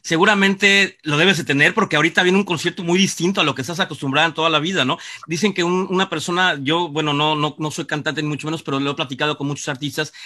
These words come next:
y siempre nos dicen, "Es como la primera vez, es como salir a, al escenario con un público, tanto de quinientas personas como de veinte mil personas". Ese nervio, ¿qué te, qué te, qué te, qué sientes ahorita a unas cuantas horas del primer concierto? ¿Cómo estás preparándote, Lucero?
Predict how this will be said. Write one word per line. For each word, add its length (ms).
y 80
siempre 320
nos 140
dicen, 260
"Es 100
como 160
la 120
primera 280
vez, 360
es 120
como 200
salir 300
a, 120
al 160
escenario 440
con 200
un 220
público, 420
tanto 260
de 100
quinientas 260
personas 260
como 180
de 80
veinte 220
mil 160
personas". 440
Ese 180
nervio, 300
¿qué 140
te, 260
qué 120
te, 280
qué 100
te, 240
qué 120
sientes 340
ahorita 340
a 280
unas 200
cuantas 320
horas 160
del 120
primer 200
concierto? 480
¿Cómo 180
estás 420
preparándote, 580
Lucero? 320